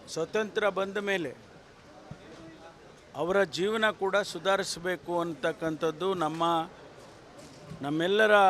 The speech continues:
ಬಯಕೆ ಮತ್ತು ಹಕ್ಕು ಕೂಡ, ಅವರ ಹಕ್ಕು ಕೂಡ. ಹಾಗಾಗಿ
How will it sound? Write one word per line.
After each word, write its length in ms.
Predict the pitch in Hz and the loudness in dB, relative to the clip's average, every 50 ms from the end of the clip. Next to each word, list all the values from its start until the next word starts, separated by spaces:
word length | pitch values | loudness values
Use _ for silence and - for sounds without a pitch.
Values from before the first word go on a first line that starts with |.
| 185 180 - - - - - - - - - - - - - - - - - - - - - - 117 | 6 4 0 -6 -16 -20 -20 -20 -20 -20 -20 -20 -20 -20 -20 -20 -20 -20 -20 -20 -20 -20 -18 -8 -2
ಬಯಕೆ 420 | 135 156 170 190 208 202 - 226 220 233 214 | 0 2 4 4 4 2 2 0 -2 0 0
ಮತ್ತು 200 | 190 180 170 165 165 139 | -4 -4 -4 -6 -6 -6
ಹಕ್ಕು 280 | 160 165 - - - 214 196 - | -6 -8 -6 -6 -4 -4 -4 -4
ಕೂಡ, 140 | 160 147 127 131 - - - - - - - - - - - - - - - - - - - - - - 135 | -6 -8 -6 -8 -10 -12 -14 -18 -18 -20 -20 -20 -20 -20 -20 -20 -18 -18 -18 -18 -18 -18 -18 -18 -10 -4 0
ಅವರ 160 | 147 180 214 214 190 185 | 2 4 4 4 4 4
ಹಕ್ಕು 240 | 185 - - 185 175 139 - | 0 -4 -6 -8 -8 -6 -8
ಕೂಡ. 140 | 139 123 120 - - - - 131 | -8 -8 -8 -10 -12 -14 -12 -10
ಹಾಗಾಗಿ 480 | 139 156 160 185 190 202 190 202 214 | -8 -6 -2 -2 -2 0 2 2 4